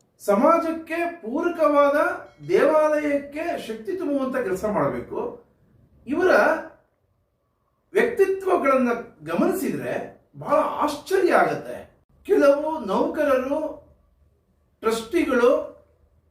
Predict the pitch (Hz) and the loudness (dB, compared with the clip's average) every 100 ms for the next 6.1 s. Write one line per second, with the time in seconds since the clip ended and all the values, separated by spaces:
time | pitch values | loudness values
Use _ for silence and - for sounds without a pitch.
0 | _ _ _ _ _ _ 160 208 339 339 | _ _ _ _ _ _ 2 4 4 2
1 | 339 233 202 277 294 285 233 208 - - | 2 2 2 2 2 2 2 0 -2 -2
2 | - - - - _ _ _ _ _ _ | -2 -4 -10 -18 _ _ _ _ _ _
3 | _ 185 262 277 220 - - - 349 349 | _ 0 2 4 4 2 2 -2 -2 -2
4 | 285 254 339 370 226 214 285 - 190 202 | -2 0 0 0 0 -2 -4 -12 -8 0
5 | 285 311 294 277 247 240 247 285 311 - | 4 6 4 2 0 0 -2 -2 -2 -4
6 | - | -18